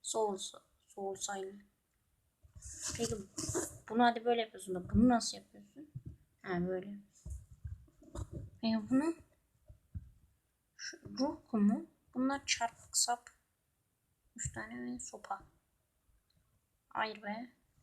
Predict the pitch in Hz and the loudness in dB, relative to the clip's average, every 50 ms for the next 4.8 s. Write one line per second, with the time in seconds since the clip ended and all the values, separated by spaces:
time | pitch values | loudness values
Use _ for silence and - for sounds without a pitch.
0 | _ _ _ - - - - - - 214 214 202 214 220 226 226 220 208 208 208 | _ _ _ -8 -8 -8 -6 -4 -4 -4 -4 -4 -4 -4 -2 -2 -2 -4 -6 -10
1 | 208 208 202 202 - _ _ _ _ - - - - - - - - - - - | -12 -14 -14 -16 -18 _ _ _ _ -18 -18 -18 -18 -18 -14 -10 -8 -8 -8 -10
2 | - - - _ _ _ _ _ - - _ _ - - _ _ _ _ _ 240 | -14 -20 -20 _ _ _ _ _ -20 -20 _ _ -20 -20 _ _ _ _ _ -6
3 | 233 - - 208 202 - 226 226 220 226 233 233 233 240 254 285 285 294 285 294 | -4 -4 -4 -4 -4 -4 -2 0 0 0 -2 -4 -4 -4 -4 -4 -6 -8 -8 -8
4 | - - 240 233 220 220 220 220 - - - - - - - | -8 -8 -10 -12 -16 -16 -18 -12 -8 -6 -6 -6 -8 -10 -12